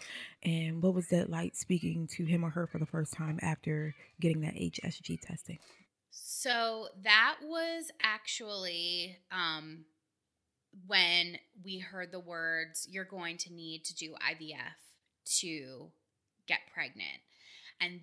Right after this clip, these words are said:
Speaker 2: that was just, like, another sucker punch. Like,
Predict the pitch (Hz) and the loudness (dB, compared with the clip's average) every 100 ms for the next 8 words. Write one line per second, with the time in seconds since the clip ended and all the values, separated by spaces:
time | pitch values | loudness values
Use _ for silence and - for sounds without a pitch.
0 | 175 180 185 202 175 190 175 - 165 - | 10 12 12 12 8 -6 -6 -6 -6 -6
1 | 165 - - - 175 180 170 160 165 160 | -8 -10 -12 -10 -8 -6 -6 -6 -6 -6
2 | 156 - 160 - 143 - 143 170 - - | -2 -2 -2 -6 -10 -10 -12 -6 -4 -4
3 | - - 180 156 | -8 0 0 0